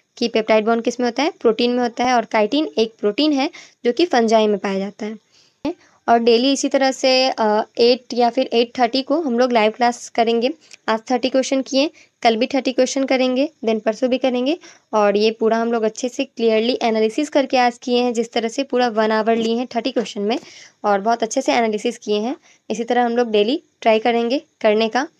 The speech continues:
और, अ, you can also share with your friends। और ये चैनल को सब्सक्राइब करें and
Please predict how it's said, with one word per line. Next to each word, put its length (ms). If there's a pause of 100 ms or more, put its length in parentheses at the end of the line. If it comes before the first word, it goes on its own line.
(360)
और, 300
अ, 800
you 100
can 380
also 400 (400)
share 400
with 180
your 200
friends। 420 (420)
और 300
ये 200
चैनल 320
को 120
सब्सक्राइब 520
करें 240 (440)
and 280